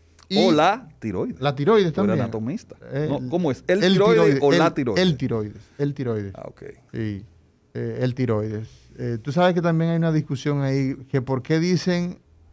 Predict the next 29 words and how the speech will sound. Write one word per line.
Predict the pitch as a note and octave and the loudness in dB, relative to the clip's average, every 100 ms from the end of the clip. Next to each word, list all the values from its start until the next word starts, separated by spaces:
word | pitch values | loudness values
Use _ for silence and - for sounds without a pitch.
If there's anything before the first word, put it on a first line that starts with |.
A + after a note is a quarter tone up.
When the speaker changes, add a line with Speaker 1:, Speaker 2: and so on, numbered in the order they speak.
| _ | _
Speaker 1:
el | D3 C#3+ C3 | 0 0 0
covid | - G#3 A3+ A#3 | 2 2 2 -2
algunos | - C#3+ D#3 G3+ G3+ D3 | -2 0 2 2 0 0
y | |
otros | D3+ E3 E3+ | -2 0 -2
la | C#3+ C#3 D3 | 2 4 4
covid. | C3+ - D#3 D3 F3+ - - - _ - _ _ | 0 -2 0 0 -2 -4 -20 -20 _ -20 _ _
Speaker 2:
Ok. | A#2+ - | -18 -16
Speaker 1:
Eh, | E2+ D2 D#2+ A2 G#2 G2 - - _ - | -16 -14 -8 -6 -6 -8 -16 -20 _ 0
son, | E3+ F#3 | 0 2
las | E3+ D3+ C#3 | 2 2 4
dos | C3 A#3 A3 | 4 4 2
formas | - G3+ G3 F3+ D3 | 2 2 4 2 0
son | F3 F#3 | 0 0
correctas. | F3 D3+ D#3 D#3+ A2+ - A#2 - _ - | 0 0 2 0 0 -6 -10 -10 _ -10
Se | |
puede | A#2+ C3+ D#3 | -4 0 2
decir | D#3 D#3 D3 - _ _ _ _ _ _ - | 2 0 -2 -4 _ _ _ _ _ _ 0
el | D3 C3+ | 0 0
covid. | - G#3+ G3+ | 2 4 4
Speaker 2:
Porque | D#3 B2+ | 2 0
el | C#3 | 0
tiroides | C3+ B2+ C3+ D3 | 0 2 2 2
es | |
una | C#3+ D3 | 0 -2
glándula. | C3 G#2+ D3+ G#2+ C#2 | -4 -4 -4 -6 -6
Speaker 1:
Es | C3 | -2
una | D3 E3+ | 0 0
glándula. | A2+ F#2 - D#3+ | -2 -6 -12 -16